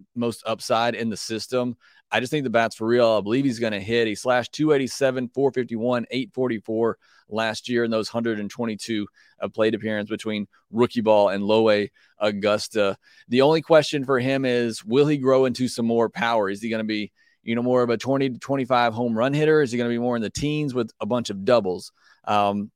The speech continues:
'cause he, he has gap power. We just haven't seen over the fence type power from him yet. And again, small sample size of what we saw last year at the professional l-, level, but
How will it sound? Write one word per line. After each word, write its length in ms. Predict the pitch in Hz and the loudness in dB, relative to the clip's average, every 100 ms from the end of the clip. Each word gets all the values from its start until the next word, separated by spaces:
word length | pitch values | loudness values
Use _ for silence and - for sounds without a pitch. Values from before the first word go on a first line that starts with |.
| - | -6
'cause 100 | 113 | -2
he, 180 | 120 123 | 0 0
he 160 | 123 127 | 0 2
has 240 | 147 135 | 2 0
gap 320 | 110 123 113 - | 0 2 0 -2
power. 600 | 117 135 123 107 104 - _ _ _ | 0 2 2 0 -2 -6 _ _ _
We 140 | - 117 | -8 -6
just 160 | 120 | 0
haven't 260 | 123 120 107 | 0 0 -2
seen 320 | 131 120 113 | -2 0 0
over 220 | 101 123 | 0 0
the 100 | 113 | 0
fence 320 | - 139 123 - | 0 -2 -2 -4
type 300 | 110 104 - | -2 -2 -2
power 320 | 107 110 101 | 0 0 -2
from 160 | 107 | -6
him 300 | 101 104 98 - _ _ | -6 -6 -8 -12 _ _
yet. 320 | 113 117 104 | 0 4 4
And 80 | 113 | 2
again, 260 | 117 110 101 | -2 -2 -6
small 300 | - 123 110 | -2 0 0
sample 300 | 120 110 107 | 0 -2 -2
size 440 | - 107 104 101 _ _ - | 0 0 0 -4 _ _ -6
of 100 | 104 | 0
what 180 | 110 101 | 2 2
we 120 | 101 | -2
saw 240 | - 107 | 0 0
last 560 | 95 104 139 135 - 107 | 2 2 2 2 -4 -8
year 180 | 104 101 | -4 -4
at 60 | 95 | -4
the 40 | |
professional 580 | 104 107 98 107 95 95 | -4 -2 -2 -4 -6 -6
l-, 220 | - 101 | -6 -2
level, 340 | 101 95 98 | -2 0 -4
but 280 | 92 104 95 | 0 2 2